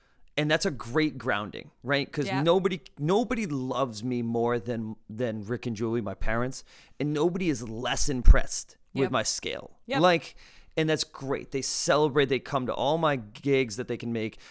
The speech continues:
Speaker 1: They celebrate it. They've always been crazy supportive. But, like, they've never been one that's, like,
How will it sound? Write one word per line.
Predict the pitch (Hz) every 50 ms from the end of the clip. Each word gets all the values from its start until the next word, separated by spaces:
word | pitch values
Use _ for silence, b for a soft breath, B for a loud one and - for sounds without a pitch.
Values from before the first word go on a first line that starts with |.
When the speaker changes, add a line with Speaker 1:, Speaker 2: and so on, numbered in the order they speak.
| B B
Speaker 1:
They | - 113
celebrate | - - - - 139 135 139 135 135 117 113 131 123 120 120
it. | 120 117
They've | - 113 107 - - -
always | 127 131 139 143 131 -
been | 127 123 117
crazy | - - 131 135 113 113
supportive. | 98 - 131 - - - 127 127 117 110 107 101 - b b b b b b
But, | - 110 107 135 123 110 - - - - - -
like, | 147 127 95 87 - - - - _ _ _ _ _ _
they've | 120 117 135 120 113 110
never | 127 135 143 151 156 156 160 156 147
been | 117 127 139 131 131 127
one | 127 127 127 123 127 123
that's, | 110 117 110 - -
like, | 120 123 113 101 82 - -